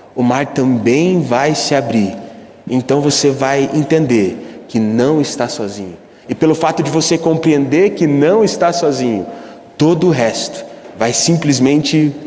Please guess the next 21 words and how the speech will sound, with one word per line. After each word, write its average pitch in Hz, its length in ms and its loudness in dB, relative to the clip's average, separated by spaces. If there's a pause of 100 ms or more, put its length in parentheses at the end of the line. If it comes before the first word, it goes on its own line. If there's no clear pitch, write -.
(180)
melhorar. 110 540 0 (1200)
Muitos 180 520 2
pensam 165 520 0 (420)
que - 60 -2
o 147 40 4
problema 165 580 2
das 180 180 2
pessoas 185 640 4
diante 160 340 0
dos 147 160 0
problemas 143 460 2
da 113 120 2
vida 147 460 2 (360)
é 135 100 -2
não 135 200 2
se 151 120 -6
levantar. 113 540 -2 (840)
Mas 156 480 0
o 165 80 4
real 156 520 2
problema 156 680 2